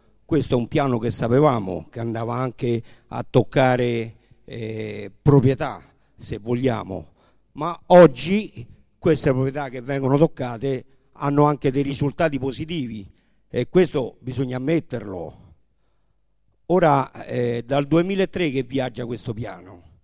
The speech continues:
e bisogna pur dire, eh, e fare, eh, un esame approfondito che per tanti anni questo piano è rimasto fermo.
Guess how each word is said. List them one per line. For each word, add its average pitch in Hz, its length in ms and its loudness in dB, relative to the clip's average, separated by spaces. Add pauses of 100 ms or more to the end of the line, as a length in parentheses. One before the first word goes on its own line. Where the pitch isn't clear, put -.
(500)
e 127 140 -10
bisogna 165 460 -2
pur 160 200 4
dire, 123 760 -2 (500)
eh, 110 440 -12
e 120 140 -10
fare, 135 540 -2
eh, 113 480 -8 (520)
un 143 180 -6
esame 170 360 0
approfondito 151 1120 -2 (420)
che 139 160 -14
per - 260 -6
tanti 175 500 0
anni 180 260 -2
questo 147 300 -2
piano 160 260 -4
è - 20 -4
rimasto 139 400 -8
fermo. 117 520 -8